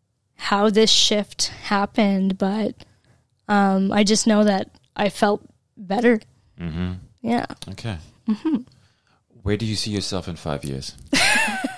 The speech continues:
Speaker 2: I have to ask you, right?
Speaker 1: Um,
Speaker 2: Because you already said you don't, you don't project yourself this far.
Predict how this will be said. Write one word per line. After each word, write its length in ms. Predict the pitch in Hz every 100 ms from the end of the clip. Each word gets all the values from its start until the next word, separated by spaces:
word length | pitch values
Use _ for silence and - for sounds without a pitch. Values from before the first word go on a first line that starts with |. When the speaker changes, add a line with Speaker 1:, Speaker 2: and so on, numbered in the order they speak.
| - - 320 - - - -
Speaker 2:
I 120 | 87 90
have 180 | 85
to 140 | - 80
ask 280 | 64 - -
you, 120 | -
right? 220 | 50 67 110 113 -
Speaker 1:
Um, 580 | 226 233 226 226 220
Speaker 2:
Because 240 | 214 214 208
you 100 | -
already 180 | 80 76
said 300 | - 80 -
you 60 | 76
don't, 260 | 80 73 71 - -
you 100 | 87
don't 200 | 80 78
project 440 | - 71 73 64 64
yourself 380 | 62 - - -
this 180 | -
far. 220 | - -